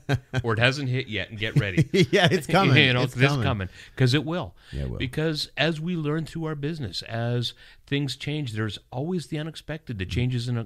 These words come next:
Speaker 2: economy, the changes in, for us, fire code, the changes
Speaker 1: Mm-hmm.
Speaker 2: that happen to business. And we've talked about this so many times throughout the show,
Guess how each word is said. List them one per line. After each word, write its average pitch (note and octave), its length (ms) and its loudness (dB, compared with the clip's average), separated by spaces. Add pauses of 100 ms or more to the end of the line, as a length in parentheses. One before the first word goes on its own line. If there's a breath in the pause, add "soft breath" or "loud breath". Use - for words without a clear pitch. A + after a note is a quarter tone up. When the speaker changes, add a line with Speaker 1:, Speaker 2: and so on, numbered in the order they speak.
(120)
Speaker 2:
economy, B2+ 540 -4
the E2+ 80 -4
changes B2+ 460 -4
in, A#2 100 -4 (220 loud breath)
for A#2 160 -8
us, B2+ 160 -8
fire E3+ 280 -12
code, D#2+ 360 -14
the F2 80 -12
changes C3+ 580 -6
Speaker 1:
Mm-hmm. F2+ 240 2 (220 loud breath)
Speaker 2:
that C3 160 -4
happen D3+ 420 -4
to D3 80 -6
business. A#2 420 -2
And A#2+ 60 -4
we've G#2 100 -4
talked D#3 280 -10
about C3 160 -6
this G2+ 120 -6
so - 120 -6
many G#2+ 180 -4
times G#2+ 340 -6
throughout G2 300 -6
the G2 60 -10
show, B2+ 400 -4